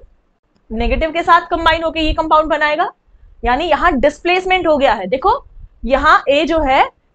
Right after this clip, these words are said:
वो सी को displace करके इस position पर आकर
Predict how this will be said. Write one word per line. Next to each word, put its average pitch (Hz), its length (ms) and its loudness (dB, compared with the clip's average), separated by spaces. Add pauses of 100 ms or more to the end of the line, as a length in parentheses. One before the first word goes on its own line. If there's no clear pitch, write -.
वो 330 480 2
सी 349 320 -2
को 381 140 0
displace 359 680 2
करके 285 380 2 (380)
इस 370 220 0
position 320 400 -2
पर 392 220 4
आकर 285 480 2